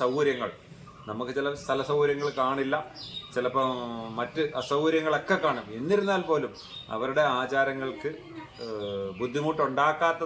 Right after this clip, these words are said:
തരത്തിൽ അവരുടെ, ഏഹ്, നല്ലൊരു മനസ്സോടെ, നല്ലൊരു, ഏഹ്, വ്രതശുദ്ധിയോടെ അവരുടെ ആ നോമ്പ് മുപ്പത് നാളും അവർ മുന്നോട്ട് കൊണ്ടുപോകാൻ അവർക്ക് വേണ്ട എല്ലാ സഹായങ്ങളും ചെയ്തു കൊടുക്കണമെന്നാണ് എൻ്റെ ആഗ്രഹം.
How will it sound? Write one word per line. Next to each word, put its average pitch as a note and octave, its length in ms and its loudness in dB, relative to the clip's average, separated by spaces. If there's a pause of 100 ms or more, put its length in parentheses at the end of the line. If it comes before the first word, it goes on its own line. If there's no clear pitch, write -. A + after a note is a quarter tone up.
തരത്തിൽ C3 340 0 (720)
അവരുടെ, A#2 300 -2 (600)
ഏഹ്, G#2+ 160 -6 (100)
നല്ലൊരു C3+ 400 0 (300)
മനസ്സോടെ, A#2 440 0 (100)
നല്ലൊരു, C#3 300 2 (300)
ഏഹ്, G2 400 -4
വ്രതശുദ്ധിയോടെ B2+ 680 0 (200)
അവരുടെ G#2+ 300 -4 (480)
ആ - 20 0 (160)
നോമ്പ് A#2 280 -2 (120)
മുപ്പത് A#2+ 280 0 (120)
നാളും G#2+ 240 -4 (180)
അവർ G2+ 100 -6 (140)
മുന്നോട്ട് A#2 400 -2
കൊണ്ടുപോകാൻ G#2 400 -2 (520)
അവർക്ക് D3+ 380 2
വേണ്ട C3+ 160 2 (100)
എല്ലാ C3+ 160 4 (140)
സഹായങ്ങളും C3+ 580 0
ചെയ്തു A2+ 220 -2
കൊടുക്കണമെന്നാണ് A2 680 -6 (240)
എൻ്റെ G#2 180 -4 (100)
ആഗ്രഹം. G2 320 -6